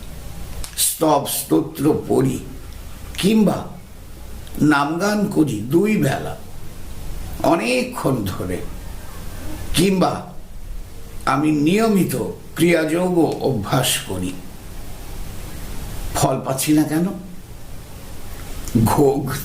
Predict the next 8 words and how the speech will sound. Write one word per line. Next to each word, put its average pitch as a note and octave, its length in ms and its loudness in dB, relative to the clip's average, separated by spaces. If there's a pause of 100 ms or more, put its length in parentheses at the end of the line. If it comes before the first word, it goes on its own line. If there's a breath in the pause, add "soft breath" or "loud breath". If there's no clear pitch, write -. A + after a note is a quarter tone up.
দিয়ে C3 220 2
বেরিয়ে A2+ 580 2
যাচ্ছে। - 560 0 (1600)
কি B3 140 6
দিয়ে A#3+ 320 6
কি B3 220 4
বেরিয়ে A#3+ 380 4
যাচ্ছে? A#3+ 340 2